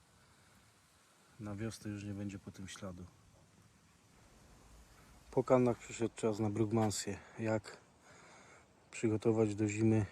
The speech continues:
jak zimować takie drzewo, które tak pięknie kwitnie? No to bardzo prosty sposób. Tą brugmansję zimuję na trzy pędy.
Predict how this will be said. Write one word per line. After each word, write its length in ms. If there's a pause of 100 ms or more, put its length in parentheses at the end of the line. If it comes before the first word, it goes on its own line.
jak 200
zimować 500
takie 340 (800)
drzewo, 380
które 260
tak 180 (260)
pięknie 560 (600)
kwitnie? 500 (1160)
No 120
to 140
bardzo 320
prosty 320
sposób. 460 (840)
Tą 180
brugmansję 680
zimuję 440 (1700)
na 140
trzy 220
pędy. 500